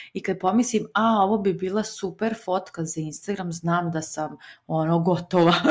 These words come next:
<laughs> Znam da sam preterala sa, sa, ono, sa fokusom na društvenim mrežama. Znaš, kad ti već u glavi bude,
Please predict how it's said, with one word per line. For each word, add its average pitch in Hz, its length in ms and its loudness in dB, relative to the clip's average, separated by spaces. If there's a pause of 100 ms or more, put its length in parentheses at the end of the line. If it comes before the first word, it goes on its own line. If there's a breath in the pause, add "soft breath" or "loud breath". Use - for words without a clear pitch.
(220)
<laughs> 320 360 4
Znam 302 240 8
da 294 80 6
sam 240 300 2
preterala 226 720 6
sa, 202 400 4
sa, 190 320 2
ono, 202 380 4
sa 190 200 -2 (100)
fokusom 185 600 2
na 170 160 0
društvenim 170 420 -4
mrežama. 143 540 -4
Znaš, 185 160 -10
kad - 140 -14
ti 190 200 -6
već 196 240 -2
u 175 140 -4
glavi 175 500 2
bude, 220 320 0